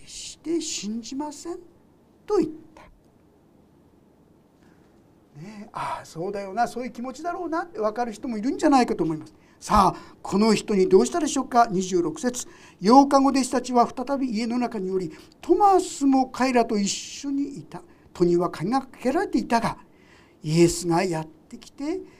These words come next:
彼らの真ん中に立ち、平安があなた方にあるようにと言われた。」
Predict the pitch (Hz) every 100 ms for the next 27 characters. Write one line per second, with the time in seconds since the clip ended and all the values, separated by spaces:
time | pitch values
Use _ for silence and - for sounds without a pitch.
0 | _ _ - 185 190 190 196 190 156 190
1 | 247 269 311 311 320 285 - _ _ -
2 | - - _ _ _ _ _ _ _ -
3 | 131 151 170 165 170 180 180 208 - -
4 | _ - 135 131 147 143 139 151 180 185
5 | - _ 156 165 170 190 196 226 311 339
6 | 320 247 214 214